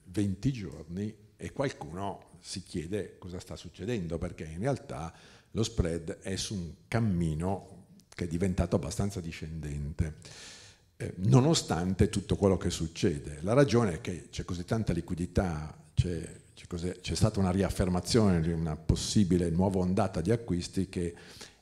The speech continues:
ehm, e le condizioni internazionali sono tali per cui il segnale dei fondamentali locali sbagliati viene totalmente, eh, assorbito. Ora,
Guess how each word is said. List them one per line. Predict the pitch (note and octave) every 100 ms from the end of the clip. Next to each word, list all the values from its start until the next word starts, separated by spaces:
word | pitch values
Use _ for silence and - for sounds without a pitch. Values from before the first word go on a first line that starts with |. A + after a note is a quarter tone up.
| _ -
ehm, | F2+ F2 E2 D#2 D2 -
e | -
le | F2+
condizioni | - A2 G2+ G#2 D3 B2
internazionali | G#2+ G#2+ F#2+ G#2 G2+ - A2+ F#2 G2+
sono | G2+ - F2 F2
tali | A#2+ G2
per | - F2+ F2
cui | - A2+ F2+
il | F2
segnale | F#2+ - - G#2 A2+ B2 G2+ D#2 D#2 F2 - - -
dei | - F2+
fondamentali | - G#2 F#2+ G2 F#2+ F#2+ A#2 G2+
locali | F2+ F#2+ - G2+ E2 F2
sbagliati | F#2 A2 A2 F#2 D#2+ D#2+ - E2
viene | D#2+ D#2
totalmente, | - E2+ E2+ D#2+ D2+ D#2+ F2+ D#2 D2+ D2+ - -
eh, | D#2+ D2 D#2
assorbito. | E2+ - F#2+ D2+ C#2+ C2 - - - - - - - - _ _ -
Ora, | B2+ G#2 F#2 -